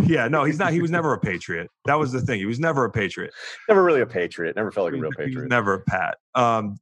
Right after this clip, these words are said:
Speaker 1: juice and life. Those are the words I keep hearing, though, from players up there. Um, you know, that's not, this is not a comparative thing between him and Tom Brady at, at no point, unless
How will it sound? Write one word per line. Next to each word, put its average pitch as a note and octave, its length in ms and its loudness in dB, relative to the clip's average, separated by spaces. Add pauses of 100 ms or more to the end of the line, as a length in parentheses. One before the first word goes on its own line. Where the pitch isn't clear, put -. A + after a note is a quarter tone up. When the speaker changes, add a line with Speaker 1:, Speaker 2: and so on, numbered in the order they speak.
(320)
Speaker 1:
juice D3+ 360 -2
and D3+ 140 0
life. G2+ 360 2
Those C3 220 0
are C#3+ 40 -2
the C#3+ 80 0
words C3 200 2
I A#2 80 2
keep A2+ 240 -4
hearing, A2+ 240 -2
though, G2+ 140 0
from G2 180 -4
players - 600 -2 (100)
up G2+ 220 -2
there. F2 260 -2 (140)
Um, G2+ 420 0 (360)
you D#3+ 80 0
know, C#3 80 2
that's C#3+ 180 -2
not, C3 240 -2
this C#3 180 -4
is C3+ 100 -6
not B2+ 180 0
a A2 40 0
comparative G#2+ 680 -2
thing G#2 260 -6
between F#2+ 320 -8
him F#2+ 160 -8
and F2+ 100 -10
Tom F2+ 280 -4
Brady F2+ 360 -4 (100)
at, G#2 200 -2
at A2 140 0
no A2 180 0
point, G2 320 -2 (260)
unless B2+ 320 0